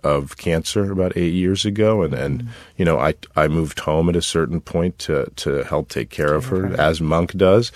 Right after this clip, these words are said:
Speaker 2: Yep.
Speaker 1: Uh, and so, uh, you know, there's a, there's a, a, an overbearing father figure that in, in this story that sort of r-, reminded me a little bit of, of, of, of my father and, and who looms large in my life and my,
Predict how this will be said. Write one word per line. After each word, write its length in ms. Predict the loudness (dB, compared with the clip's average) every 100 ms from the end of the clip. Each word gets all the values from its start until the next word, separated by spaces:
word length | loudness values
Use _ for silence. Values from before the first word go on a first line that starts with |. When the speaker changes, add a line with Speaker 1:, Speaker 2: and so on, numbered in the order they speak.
| -10
Speaker 2:
Yep. 240 | -8 -2
Speaker 1:
Uh, 260 | 4 4 4 2
and 160 | 0
so, 300 | 4 4 4 0 -20 -20 _
uh, 300 | 2 2 -2
you 140 | -2 -2
know, 100 | 0
there's 280 | -2 0
a, 180 | 2 4
there's 300 | 2 0 0
a, 240 | 2 2 0 -2
a, 240 | -2 -2
an 100 | -4
overbearing 560 | -2 0 2 2 2 2
father 320 | 4 4 4
figure 380 | 2 0 2 2
that 280 | 2 0 0
in, 220 | 0 2
in 160 | 2 2
this 140 | 2
story 400 | 0 2 2 2
that 180 | 2 -2
sort 160 | 0 -2
of 140 | -2
r-, 300 | -8 -10 -12 -14 -2
reminded 640 | 0 2 4 4 2 0
me 180 | 0 2
a 60 | 4
little 220 | 4 2
bit 220 | 2 2
of, 180 | 2 -2
of, 380 | -2 -2 -2 -6
of, 340 | -6 -6 -16 -8
of 120 | -4
my 260 | 0 0 0
father 500 | 2 0 2 -2 -2
and, 180 | -4 -4
and 220 | -6 -8 -10 -10 -12 -6
who 80 | 0
looms 320 | 2 2 2
large 380 | 4 4 4 2
in 120 | 2
my 180 | 4 4
life 280 | 4 2 0
and 120 |
my, 80 | -2